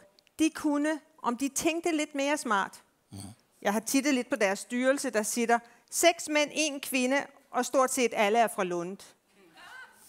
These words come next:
Speaker 1: Eh, hur kommer man in på det danska marknaden? Måske skulle man tänka lite att, eh, här ska vi ha någon in i vår ledningsgrupp, någon in i vår styrelse, som känner lite København, känner lite cykelkulturen i Danmark.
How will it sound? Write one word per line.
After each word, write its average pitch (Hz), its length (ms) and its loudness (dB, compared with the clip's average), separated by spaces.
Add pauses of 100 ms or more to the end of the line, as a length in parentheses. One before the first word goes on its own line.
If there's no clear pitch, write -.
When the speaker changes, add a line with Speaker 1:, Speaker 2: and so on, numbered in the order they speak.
(380)
Speaker 1:
Eh, 190 640 4 (600)
hur 359 160 6
kommer 311 280 4
man 247 160 2
in 262 120 2
på 285 120 2
det 233 60 -10
danska 226 400 0
marknaden? 202 400 0
Måske 359 340 0
skulle 349 180 0
man 262 260 0 (580)
tänka 302 340 2
lite 269 340 2
att, 233 360 0
eh, 240 60 4 (840)
här 330 200 2
ska 330 180 2
vi 294 140 0
ha 277 80 4
någon 285 260 2
in 285 180 2
i 294 40 2
vår 240 180 2
ledningsgrupp, 330 640 0 (380)
någon 262 300 -2
in 277 120 0
i - 40 0
vår 226 160 0
styrelse, 330 520 0 (500)
som 240 360 0
känner 311 360 4
lite 349 180 -2
København, 302 640 0 (140)
känner 269 540 2
lite 320 200 -2
cykelkulturen 294 880 -2
i 262 60 -2
Danmark. 247 440 -2